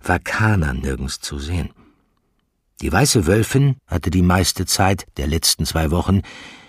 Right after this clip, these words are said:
Binabik in seinem Fieberschlaf bewacht, und Siskwi konnte sich keinen guten Grund denken, warum Wakana ihn jetzt allein gelassen haben sollte.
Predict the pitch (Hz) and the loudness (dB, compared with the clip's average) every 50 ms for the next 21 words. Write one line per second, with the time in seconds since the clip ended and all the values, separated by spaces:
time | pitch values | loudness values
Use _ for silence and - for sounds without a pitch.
0 | _ _ _ - 113 127 135 131 123 117 76 - 104 107 - - - - - 98 | _ _ _ 0 2 4 4 4 4 2 2 2 0 0 0 -6 -14 -4 0 2
1 | 104 98 82 98 95 101 98 95 - - - - 104 76 76 76 - - - 78 | 2 4 4 4 4 4 2 2 -2 -4 -2 -2 -2 0 0 -2 -2 -2 -2 -2
2 | 73 73 76 - - - 85 78 85 71 - - - - - - - - _ _ | -2 -2 -4 -8 -6 -6 -4 -2 -2 -4 -4 -8 -12 -16 -20 -20 -20 -20 _ _
3 | _ _ _ _ _ _ _ _ _ _ - - - - 98 87 - - - 101 | _ _ _ _ _ _ _ _ _ _ -2 -2 2 2 2 2 2 2 2 4
4 | 98 95 92 85 - _ _ _ _ _ _ - - 92 87 87 80 76 76 - | 4 4 2 0 -4 _ _ _ _ _ _ -2 -2 -2 0 0 -4 -4 -6 -8
5 | - - - - 123 87 85 - - 87 - - 80 76 - - 92 90 - - | -4 0 2 2 4 2 2 0 -2 -4 -4 -2 -4 -4 -2 0 0 0 0 0
6 | - - 90 92 98 - - 95 92 73 80 78 76 78 73 65 71 71 - - | 0 2 2 2 2 2 2 0 0 0 0 0 0 0 0 0 -2 -4 -4 -2
7 | - 95 95 90 82 - - 85 85 76 82 78 71 - - - 73 92 101 98 | 0 2 2 2 2 0 -2 -2 -2 0 0 -2 -2 -2 -4 -4 -4 -2 0 0
8 | 95 85 71 71 64 64 64 - - 69 71 67 - - - - - - - - | 0 0 -2 -4 -6 -6 -6 -6 -6 -4 -6 -6 -8 -10 -12 -12 -12 -12 -12 -14
9 | - - - | -12 -14 -16